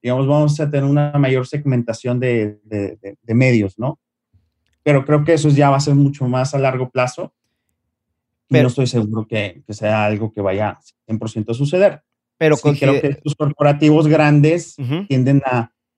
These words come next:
Speaker 1: de medios, y tienden, ya vienen, eh, de bajada y vamos a tener nuevos jugadores, pero muchos de estos nuevos jugadores están muy enfocados, por ejemplo, Animal Político, pues es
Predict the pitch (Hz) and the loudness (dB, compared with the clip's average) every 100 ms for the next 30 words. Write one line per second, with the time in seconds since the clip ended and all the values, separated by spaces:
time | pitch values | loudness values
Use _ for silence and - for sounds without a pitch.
0 | - 120 123 135 139 151 135 117 127 135 | -4 0 2 2 2 0 -4 -4 -2 2
1 | 131 117 123 123 131 131 131 131 127 120 | 0 0 0 2 2 2 2 0 -2 -2
2 | 113 120 123 135 139 147 151 - _ _ | 0 0 -2 0 2 2 -2 -10 _ _
3 | _ _ _ _ _ _ _ _ _ _ | _ _ _ _ _ _ _ _ _ _
4 | _ 139 131 127 139 143 147 131 131 131 | _ 0 2 2 0 0 -2 -4 -2 0
5 | 135 139 143 - 135 127 135 147 127 123 | 2 2 -2 0 2 4 2 0 0 2
6 | 135 135 151 147 - - 127 127 135 131 | 2 2 0 -2 -4 -2 -2 -2 -2 0
7 | 135 127 131 120 123 127 120 127 123 120 | 0 0 0 2 0 -2 -8 -2 0 2
8 | 127 135 127 120 123 123 127 - 110 117 | 2 0 -2 -2 0 2 0 -6 -6 -4
9 | 117 117 117 123 135 123 120 139 151 147 | 0 2 2 0 0 0 -2 -6 -6 -6
10 | 110 110 - _ | -4 -4 -6 _